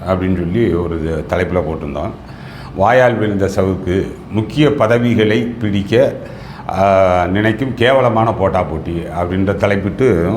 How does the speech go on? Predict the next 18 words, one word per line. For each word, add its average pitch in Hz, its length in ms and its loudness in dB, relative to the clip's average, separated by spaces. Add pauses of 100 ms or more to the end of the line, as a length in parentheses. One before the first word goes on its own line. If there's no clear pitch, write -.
(120)
ஒண்ணு 90 180 -2
போட்டிருந்தோம். 82 560 -6 (840)
அதுல 123 240 2
பாருங்க, 160 440 2 (760)
இந்த 120 180 2
அம்மா 123 580 4 (100)
வந்து 107 360 2
அந்த 98 540 4
எஸ் 98 260 0
பி, 127 280 2 (240)
ஆ, 101 240 4
ரெண்டாயிரத்தி 101 840 2
ஒன்பது 120 320 0
பேட்ச், 82 320 -6 (280)
பதினாறு 123 520 2
பதினொன்னு 104 500 0
ரெண்டாயிரத்தி 95 380 -2
ஒம்பது, 87 460 -2